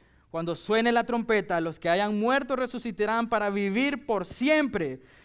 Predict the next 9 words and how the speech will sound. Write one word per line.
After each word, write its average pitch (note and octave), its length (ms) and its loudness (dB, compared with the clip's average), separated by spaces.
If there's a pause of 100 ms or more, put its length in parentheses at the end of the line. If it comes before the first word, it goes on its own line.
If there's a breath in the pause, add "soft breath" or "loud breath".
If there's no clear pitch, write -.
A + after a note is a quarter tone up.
Y G3+ 80 -2
nosotros, B3+ 600 0
los G#3 100 -4
que G#3 100 -4
estemos B3+ 340 -2
vivos, B3+ 400 0
también A#3+ 460 2
seremos C4+ 420 0
transformados. B3 1080 2